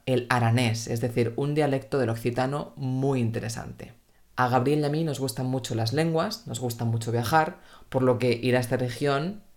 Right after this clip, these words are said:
tenía mucho sentido para nosotros. Bueno, el primer día decidimos salir temprano de casa, porque podíamos recoger el coche a partir de las diez, pero no podíamos hacer el check-in hasta las cuatro de la tarde.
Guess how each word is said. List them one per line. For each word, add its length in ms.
tenía 260
mucho 340
sentido 420
para 180
nosotros. 560
Bueno, 320
el 220
primer 360
día 380
decidimos 560
salir 400
temprano 480
de 140
casa, 520
porque 380
podíamos 840
recoger 440
el 140
coche 380
a 180
partir 340
de 80
las 200
diez, 360
pero 200
no 320
podíamos 500
hacer 200
el 140
check-in 460
hasta 260
las 200
cuatro 440
de 80
la 180
tarde. 420